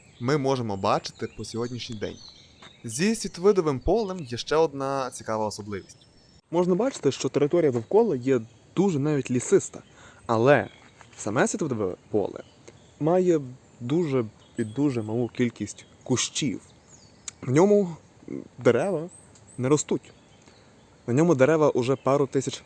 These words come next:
років не ростуть. Разом з тим, що на ньому нічого не росте, є ще одна цікава особливість. Але для цього треба поговорити ще про три інші території, де також колись були капища.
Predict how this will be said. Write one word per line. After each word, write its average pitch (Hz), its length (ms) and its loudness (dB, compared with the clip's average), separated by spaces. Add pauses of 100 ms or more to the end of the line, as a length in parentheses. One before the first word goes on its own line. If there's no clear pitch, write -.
років 127 440 4 (300)
не 107 100 -2
ростуть. - 440 -6 (800)
Разом 120 320 2
з - 40 -10
тим, 123 220 0
що 101 120 -10
на 104 60 -4
ньому 107 180 -2
нічого 117 340 -4
не 107 220 -2
росте, 107 640 4
є 131 600 4 (100)
ще - 260 0
одна 151 260 4
цікава 127 440 2
особливість. - 680 -2 (260)
Але 147 200 6
для 139 120 4
цього 185 260 2
треба 143 420 6 (360)
поговорити 123 420 2
ще 139 240 0
про 117 340 0 (100)
три 139 320 4 (400)
інші 156 560 2
території, 113 680 4 (240)
де 139 60 6
також 175 520 2 (180)
колись 156 380 2
були 120 260 0
капища. - 500 -4